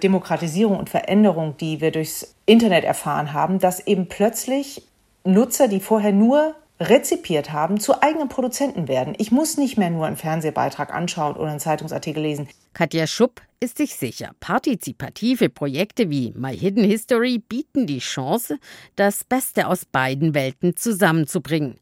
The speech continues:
Speaker 2: Community-Reporterinnen und Reporter seien oft sehr authentisch, würden sehr subjektiv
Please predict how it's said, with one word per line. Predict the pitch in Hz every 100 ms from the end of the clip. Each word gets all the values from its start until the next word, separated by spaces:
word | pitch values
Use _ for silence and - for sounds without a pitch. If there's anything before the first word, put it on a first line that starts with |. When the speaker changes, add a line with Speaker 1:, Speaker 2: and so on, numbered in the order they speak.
| _ _ - - -
Speaker 2:
Community-Reporterinnen | - 196 190 247 330 311 - 196 143 120 143 180 285 214 156 139
und | 123 -
Reporter | 123 - 156 220 226 147
seien | 139 131 139
oft | 156 -
sehr | - 170 -
authentisch, | 196 - 226 294 226 156 -
würden | 156 151 147
sehr | 175 190
subjektiv | 156 156 135 123 - 139 135